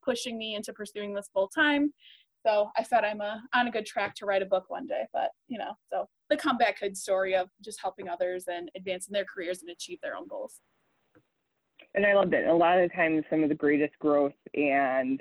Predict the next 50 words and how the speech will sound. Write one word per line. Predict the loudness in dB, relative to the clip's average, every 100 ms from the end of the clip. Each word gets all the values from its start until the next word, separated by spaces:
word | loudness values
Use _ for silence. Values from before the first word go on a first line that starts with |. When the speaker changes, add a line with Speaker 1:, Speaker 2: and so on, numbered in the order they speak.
| -2
Speaker 2:
opportunities | -4 -2 2 2 2
that | 2
we | 0
have | 0 0 0
come | -2 -2
from | -4 -4
some | -2
of | 0
those, | 0 -2 -6 _
you | -4
know, | -4 -2
painful | 0 2 2 4 4
experiences. | 2 2 4 6 4 2 0 2
So | 4
although, | 4 6 6 6 4 0 _ _
you | 2
know, | 2
absolutely | 2 0 2
getting | 2 2
let | 0 0
go | 0 0
is | 0
a, | -4 -2
is | -4
a, | -4 -6 _ -2
definitely | 0 0 0 0
a | -2 0
challenge, | 0 2 2 0 -2 -6 _ -20 -4
um, | 0 0 0
I | -2
think | -2 -2
you | 0 2
really | 2 0
harnessed | 2 2 2 2 -2 _
your | 0 2 4 4 2 2
unique | 0 2 2 4 2 0
powers | 0 4 4 2
that | 0
you | 2
have | 2 4 4 0 -4
and | -2 -2 -2
kind | -4 -4
of |
your | -4 -6
skill | 0 2 2
set | 0 -2 -2
to |
really | -2 0 0 0
help | 0 0 _ _ _ _ _ 0
others | 2 4 0